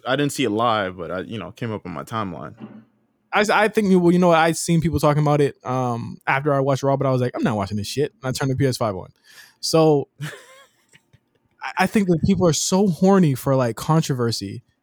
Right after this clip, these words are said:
Speaker 2: that whether it be something as innocuous as this promo, which could have been like, "Damn, you know what? Yeah."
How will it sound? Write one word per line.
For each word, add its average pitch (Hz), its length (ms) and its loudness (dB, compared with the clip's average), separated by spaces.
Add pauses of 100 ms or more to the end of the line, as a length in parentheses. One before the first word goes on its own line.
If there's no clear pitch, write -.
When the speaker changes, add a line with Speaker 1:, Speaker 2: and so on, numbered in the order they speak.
(200)
Speaker 2:
that 143 180 0
whether 170 240 4
it 160 180 2
be 151 80 2
something 170 380 0
as 135 80 2
innocuous 147 540 2
as 131 60 -6
this 127 120 -4
promo, 147 380 4
which 139 160 -4
could 139 100 2
have 127 80 -2
been 127 100 0
like, 123 160 -2
"Damn, 170 300 2
you 160 80 0
know 190 140 2
what? 190 300 0
Yeah." 151 320 2